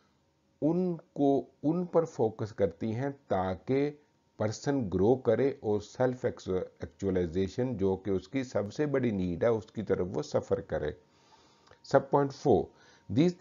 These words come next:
theories emphasize the importance of human experiences, emotions and self-directed learning to the educational process। ये जो थ्योरीज हैं जो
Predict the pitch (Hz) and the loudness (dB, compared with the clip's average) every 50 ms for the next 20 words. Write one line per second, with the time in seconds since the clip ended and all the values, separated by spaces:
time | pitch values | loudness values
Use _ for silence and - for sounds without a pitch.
0 | - 147 147 151 180 190 185 185 190 - 127 127 123 - 165 156 - 180 175 160 | 6 6 8 8 8 6 4 2 4 2 2 2 4 0 -4 6 6 6 6 6
1 | 147 - 117 113 123 165 202 - - - - - - _ - 131 123 127 - 120 | 4 2 4 4 4 2 0 -4 -12 -20 -20 -20 -20 _ -4 -2 -2 4 6 8
2 | 120 131 131 - 185 185 185 180 - 151 139 139 - - 131 147 175 202 202 190 | 8 8 6 4 2 2 4 4 6 6 6 6 4 0 0 4 4 6 4 4
3 | - - - 165 143 120 110 107 104 110 123 123 127 165 160 151 - - 104 104 | 2 0 -4 2 4 4 6 6 6 4 4 2 2 0 0 0 -2 -2 0 2
4 | 101 107 123 135 131 - - 175 180 180 175 170 156 139 139 127 127 - - - | 4 4 4 4 2 2 2 4 4 4 2 2 0 0 0 -4 -6 -12 2 4
5 | 151 160 165 156 - - - - 82 104 110 120 131 127 - - - 156 139 110 | 6 6 6 2 -4 -12 -12 -4 2 4 6 6 6 4 0 -2 -2 -2 0 2
6 | 98 98 113 - 156 151 156 151 139 - 143 123 113 120 113 - - 113 117 120 | 4 6 6 6 6 2 0 0 0 -2 -4 0 0 0 0 0 -2 -2 -2 -2
7 | 123 - 147 139 139 156 147 139 - 104 98 95 92 - - 98 87 92 92 - | -2 -2 -2 -2 0 -2 -4 -2 0 2 2 2 2 2 0 -2 -2 -2 -8 -18
8 | _ - - - - - - - - - - - - _ _ _ _ 113 139 170 | _ -20 -20 -20 -20 -20 -20 -20 -20 -20 -20 -20 -20 _ _ _ _ 2 4 4
9 | 170 170 185 175 - - - 139 151 165 202 190 170 135 110 92 92 95 107 117 | 6 6 4 4 6 6 8 8 8 8 6 2 2 2 2 2 2 -2 -4 -8
10 | 107 92 92 117 120 117 117 113 - - | -10 -2 6 8 8 8 8 6 2 -4